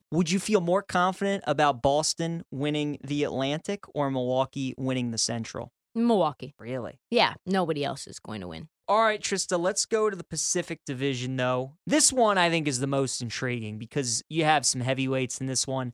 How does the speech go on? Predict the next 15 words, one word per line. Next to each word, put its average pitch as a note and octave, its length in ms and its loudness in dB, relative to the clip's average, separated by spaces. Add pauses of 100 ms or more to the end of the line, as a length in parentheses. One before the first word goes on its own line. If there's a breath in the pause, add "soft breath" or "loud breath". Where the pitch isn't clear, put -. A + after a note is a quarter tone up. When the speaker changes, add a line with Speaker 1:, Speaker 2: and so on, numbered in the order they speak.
(120)
Speaker 1:
The C#3 60 -4
Suns, F#3 460 4
the D#3+ 80 2
Warriors, E3 500 2
the C#3 80 -2
Clippers, D#3+ 480 -4
the C3+ 80 -6
Kings, D3+ 460 -4
and C#3 100 -2
the B2+ 100 -2
Lakers. C#3+ 640 -2
Suns A#3+ 380 4
are C#4 60 2
the A#3+ 100 4
favorite. G#3 640 2